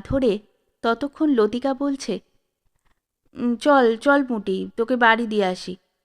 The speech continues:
ছি, বৌদির কি কাণ্ড! ও সব কথা মনে করিস নে, মিথ্যে কথা।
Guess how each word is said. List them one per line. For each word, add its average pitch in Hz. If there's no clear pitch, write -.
ছি, 269
বৌদির 220
কি 277
কাণ্ড! 202
ও 254
সব 302
কথা 311
মনে 294
করিস 269
নে, 208
মিথ্যে 277
কথা। 190